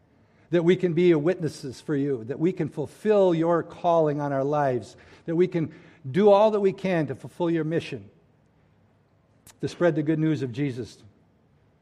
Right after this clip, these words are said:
to the uttermost parts of the world. Lord, I thank you that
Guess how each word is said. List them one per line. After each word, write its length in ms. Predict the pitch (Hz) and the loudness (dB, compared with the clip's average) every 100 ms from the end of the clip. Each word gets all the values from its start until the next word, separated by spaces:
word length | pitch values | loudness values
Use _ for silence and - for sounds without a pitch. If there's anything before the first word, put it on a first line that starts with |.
| _ - | _ -4
to 80 | |
the 100 | 135 | 0
uttermost 420 | 139 139 135 131 - | 2 0 -2 -8 -4
parts 220 | 131 - | -4 -4
of 60 | |
the 60 | 120 | -8
world. 280 | 113 107 101 _ _ _ _ _ _ _ _ _ _ _ _ _ _ _ _ _ | -6 -8 -12 _ _ _ _ _ _ _ _ _ _ _ _ _ _ _ _ _
Lord, 180 | 151 160 | 4 6
I 120 | 160 | 6
thank 320 | 147 180 175 160 | 4 0 0 0
you 160 | 135 | -2
that 240 | 123 117 | 0 -4